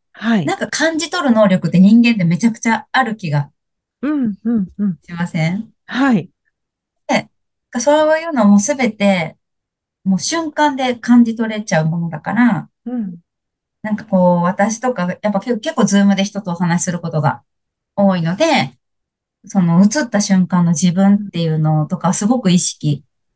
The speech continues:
Speaker 1: はい。
Speaker 2: していて、
Speaker 1: うん。
Speaker 2: あ、なんか、例えば初めて、「はじめまして」ってこう挨拶する時にも、
Speaker 1: うん。
Speaker 2: なんかいい感じの人来たみたいな
Speaker 1: うん、うん、うん。
Speaker 2: 印象を持ってもらう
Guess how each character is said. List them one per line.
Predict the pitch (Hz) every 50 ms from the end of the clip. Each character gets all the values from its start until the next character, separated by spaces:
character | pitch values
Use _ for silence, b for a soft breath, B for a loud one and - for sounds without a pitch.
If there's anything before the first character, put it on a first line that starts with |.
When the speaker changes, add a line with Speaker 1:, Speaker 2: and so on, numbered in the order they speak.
| _ _
Speaker 1:
は | - 202 226 240 226 185
い。 | 151 143 -
Speaker 2:
し | _ _ _ -
て | - 180
い | 180 - _ _
て、 | 277 294 294 254 202 156 - - _ _ _ -
Speaker 1:
う | 220
ん。 | 233 214 160
Speaker 2:
あ、 | 320 349 339 - - _ _ -
な | 254 294 403 427
ん | 392 -
か、 | - 202 196 185 165 143 - - _ _ _ _ _ _ _ _ _ _ _ _ _ _ _ -
例 | 247 254 320
え | 302
ば | 262
初 | 233 262 233 269 302
め | 349 349 302
て、 | - 196 143 - - _ _ _
「は | - 233
じ | 233
め | 294 311
ま | 320 339 359
し | 359 - -
て」 | 254 262 269 277
っ | 269
て | 196 202
こ | - 202
う | 208
挨 | 214 214
拶 | 196 175 175 -
す | 220 202
る | 165 170 165
時 | 185 180 - 180 170
に | 170 180
も、 | 202 214 202 202 b b b b b b _ _
Speaker 1:
う | 285
ん。 | 311
Speaker 2:
な | 508 539
ん | 539 -
か | - 294
い | 277 311 349
い | 330 -
感 | - 247 254 247
じ | 214 208 208
の | 208
人 | 233 - 220 208
来 | 214 -
た | - - - - - -
み | 196 196
た | 196 170
い | 175 175
な | 190 196 185 190
Speaker 1:
う | 277
ん、 | 320
う | 320 277
ん、 | 214 - -
う | 208 240 226
ん。 | -
Speaker 2:
印 | 254 254 254 208 202
象 | 190 233 233 233
を | 262 285 262 208 - - _ _ _ _ _ _ _ _ _ _ _ _ _ _
持 | 202 190 220 285 294
っ | - -
て | - 190
も | 180 175 170
ら | 175 170 170 175 170
う | 165 - -